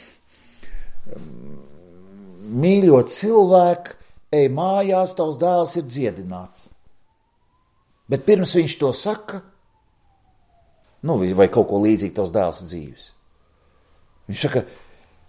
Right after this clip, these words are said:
"Ja jūs brīnumus neredzat, zīmes un brīnumus neredzat,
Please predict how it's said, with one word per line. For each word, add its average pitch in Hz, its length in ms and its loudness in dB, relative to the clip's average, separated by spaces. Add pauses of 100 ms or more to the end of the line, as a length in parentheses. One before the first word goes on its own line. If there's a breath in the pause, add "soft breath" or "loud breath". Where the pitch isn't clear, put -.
(1040)
"Ja - 180 4
jūs 175 380 6
brīnumus 185 800 -2
neredzat, 151 640 -6
zīmes 135 560 -6
un 131 120 -6
brīnumus 131 360 -4
neredzat, 127 260 -6